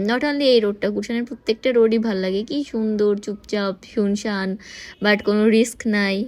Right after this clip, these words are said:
আজকে আমি বের হয়েছিলাম প্রায় দুইটার দিকে, then বাসে উঠছি হচ্ছে আড়াইটার দিকে,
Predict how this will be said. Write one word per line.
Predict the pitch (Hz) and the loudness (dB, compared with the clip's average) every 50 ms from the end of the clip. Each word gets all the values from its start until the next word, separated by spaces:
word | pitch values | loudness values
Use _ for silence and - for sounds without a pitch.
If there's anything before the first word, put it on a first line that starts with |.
| - - _ _ _ _ _ - | -8 -14 _ _ _ _ _ -6
আজকে | 233 240 233 - - 262 | -6 -6 -4 -6 -6 -6
আমি | 254 254 | -6 -4
বের | 247 233 240 233 262 | 0 2 2 4 4
হয়েছিলাম | 262 247 240 - 269 254 247 254 | 2 0 -2 -2 -4 -6 -6 -8
প্রায় | 247 - 233 220 226 233 247 | -8 -6 -4 -2 -2 -2 -2
দুইটার | 226 220 240 247 233 247 247 233 220 | -2 -2 -2 -4 -2 -2 -4 -4 -4
দিকে, | 233 247 233 - 247 254 254 | -4 -6 -4 -2 -2 -2 0
then | 226 226 226 226 226 202 | 0 0 0 2 2 2
বাসে | 202 196 202 214 - 254 | 0 -2 -2 -2 -2 -2
উঠছি | 247 254 254 - - - 262 | -2 -2 -4 -6 -8 -4 -2
হচ্ছে | 247 233 226 - - - 254 240 - | 0 0 0 -2 -4 -4 -4 -4 -4
আড়াইটার | - 208 208 202 202 208 226 214 202 | -2 -2 -2 -2 -2 -2 -4 -4 -4
দিকে, | 202 202 214 - 190 202 | -4 -4 -4 -4 -4 -4